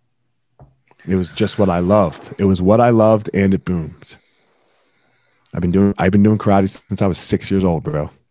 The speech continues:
And my grandfather used to tell me I was nuts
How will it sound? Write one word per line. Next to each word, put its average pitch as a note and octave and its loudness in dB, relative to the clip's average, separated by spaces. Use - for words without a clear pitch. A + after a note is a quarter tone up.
And F2+ -2
my F2+ 2
grandfather F#2+ 2
used - -4
to F#2+ -6
tell G2+ -2
me F#2+ 2
I F2+ 0
was E2 -4
nuts E2+ -8